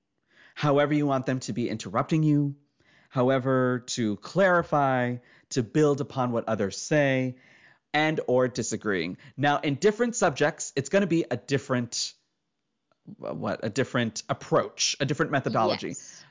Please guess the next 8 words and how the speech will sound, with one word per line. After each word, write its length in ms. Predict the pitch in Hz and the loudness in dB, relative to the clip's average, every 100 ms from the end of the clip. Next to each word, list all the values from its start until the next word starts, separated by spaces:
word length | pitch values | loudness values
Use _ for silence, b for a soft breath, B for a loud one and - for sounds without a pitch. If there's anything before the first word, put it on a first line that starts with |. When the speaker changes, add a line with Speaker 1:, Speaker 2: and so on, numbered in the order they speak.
| _ | _
Speaker 1:
There's 340 | 139 190 220 170 - 123 - _ _ _ _ _ _ _ | 2 4 2 -4 -14 -20 -20 _ _ _ _ _ _ _
not 520 | 120 127 156 202 - - | -4 0 2 2 0 -2
a 120 | 135 131 | 2 2
lot 500 | 117 120 147 175 - | 2 2 2 2 0
of 200 | 131 107 - | 0 0 -2
opinions 880 | 113 - - 208 226 233 226 220 - | -2 -2 -2 0 2 2 0 -2 -6
in 460 | 135 135 135 139 131 | -4 -2 -2 -4 -2
mathematics 960 | 123 110 - 175 196 202 - - - | -2 -2 0 2 2 0 -4 -12 -14